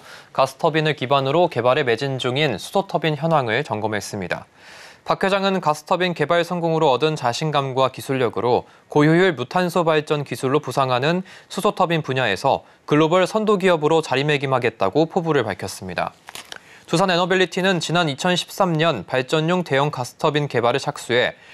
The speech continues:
이천십구 년 세계 다섯 번째로 개발을 완료한 바 있습니다. 지난해엔 보령 신복합 발전소, 올해는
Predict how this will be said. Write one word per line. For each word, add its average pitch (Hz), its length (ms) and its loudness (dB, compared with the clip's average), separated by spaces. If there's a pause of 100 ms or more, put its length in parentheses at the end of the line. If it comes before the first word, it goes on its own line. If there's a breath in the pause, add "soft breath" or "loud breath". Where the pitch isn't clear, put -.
(240 loud breath)
이천십구 170 480 0
년 196 120 2
세계 196 240 0
다섯 165 320 -2
번째로 175 400 2
개발을 131 380 2
완료한 117 400 2
바 104 100 0
있습니다. 92 560 -6 (480 loud breath)
지난해엔 175 460 2
보령 180 320 2
신복합 202 540 -2
발전소, 156 600 0 (120)
올해는 127 420 0